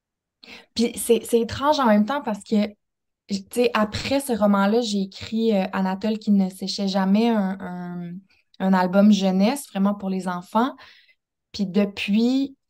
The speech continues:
en ce moment, je travaille sur un roman, mais j'ai pas encore touché à nouveau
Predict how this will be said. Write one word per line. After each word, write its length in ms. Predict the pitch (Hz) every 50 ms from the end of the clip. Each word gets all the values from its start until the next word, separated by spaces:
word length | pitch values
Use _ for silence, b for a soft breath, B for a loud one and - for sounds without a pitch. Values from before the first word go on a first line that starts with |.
| _ _ _ _ _ - -
en 100 | - 202
ce 80 | 196 196
moment, 200 | 214 202 208 226
je 80 | 226 -
travaille 280 | - 208 196 196 202
sur 220 | 202 - 208 190 190
un 100 | 185 180
roman, 380 | 175 185 185 185 208 240 247
mais 300 | 240 220 202 190 190 196 - -
j'ai 260 | 185 175 - 185 190
pas 160 | 190 190 - 226
encore 720 | 226 208 196 196 - 208 196 202 208 214 220 214 214 214 214 - _ _ _ _ _ _ _ _ _ _ _ _ _
touché 760 | - - 202 196 - - - - - 220 214 214 226 220 -
à 160 | - 190 190 185
nouveau 600 | 190 190 190 185 180 180 190 190 202 214 214 -